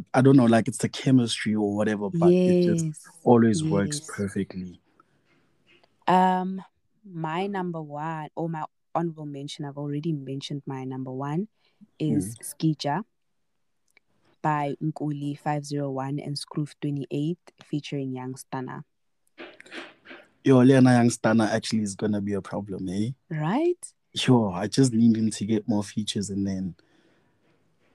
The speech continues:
Speaker 2: Yeah,
Speaker 1: yes.
Speaker 2: but now he's, he's signed to Lock.
Speaker 1: Really?
Speaker 2: Yeah, so he's about to get it. He's about to be
Speaker 1: Okay.
Speaker 2: on. And I
Speaker 1: Ah,
Speaker 2: think,
Speaker 1: that's
Speaker 2: is he
Speaker 1: fine.
Speaker 2: the one for,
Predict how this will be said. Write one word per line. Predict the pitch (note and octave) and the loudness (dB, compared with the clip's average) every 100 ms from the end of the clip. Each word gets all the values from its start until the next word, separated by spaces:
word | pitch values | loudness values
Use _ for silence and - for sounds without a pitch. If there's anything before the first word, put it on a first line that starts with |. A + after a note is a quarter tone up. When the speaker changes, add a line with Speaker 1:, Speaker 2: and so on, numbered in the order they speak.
| _ | _
Speaker 2:
Yeah, | - F3+ D4 | -2 2 2
Speaker 1:
yes. | F4 | 2
Speaker 2:
but | F3+ | 0
now | F#3+ B3 | 4 4
he's, | D4 C4 F#3 | 4 2 0
he's | A3 G#3 - _ | -6 -6 -12 _
signed | - G#3 G#3 A3 G#3+ - | -10 -6 -4 -4 -6 -6
to | G3 F#3 F3+ F3 _ _ _ _ _ _ - | -4 -4 -4 -8 _ _ _ _ _ _ -6
Lock. | D#3 D#3 - - _ _ _ _ _ _ _ _ _ _ _ _ _ _ _ _ _ | -4 -4 -8 -16 _ _ _ _ _ _ _ _ _ _ _ _ _ _ _ _ _
Speaker 1:
Really? | C3+ A3+ A2 G2 _ _ _ _ - | 6 8 6 2 _ _ _ _ -10
Speaker 2:
Yeah, | C#3 C#3 F#3 D#3+ | -8 -2 -2 -2
so | - E3+ | -4 -2
he's | E3 F#3+ A3 | -2 -2 -2
about | F#3 C#3+ D3+ | -4 -6 -10
to | D#3+ | -10
get | - C3+ | -10 -10
it. | B2+ - - _ _ _ _ | -10 -14 -20 _ _ _ _
He's | F3 F#3 | -2 -2
about | E3 C3+ A2+ | -4 -4 -4
to | G#2+ | -4
be | C3+ | -6
Speaker 1:
Okay. | - | -8
Speaker 2:
on. | C#3+ C#3 C3+ - _ _ _ _ _ _ _ - | -8 -10 -10 -16 _ _ _ _ _ _ _ 2
And | G3+ A3 | 4 4
I | |
Speaker 1:
Ah, | - | 2
Speaker 2:
think, | D4+ | 0
Speaker 1:
that's | - | 0
Speaker 2:
is | C4+ | 0
he | C#4+ | 2
Speaker 1:
fine. | |
Speaker 2:
the | C4 | 2
one | A3 A3+ B3+ | 0 0 -2
for, | - A3+ G#3+ G#3 | -4 -6 -4 -6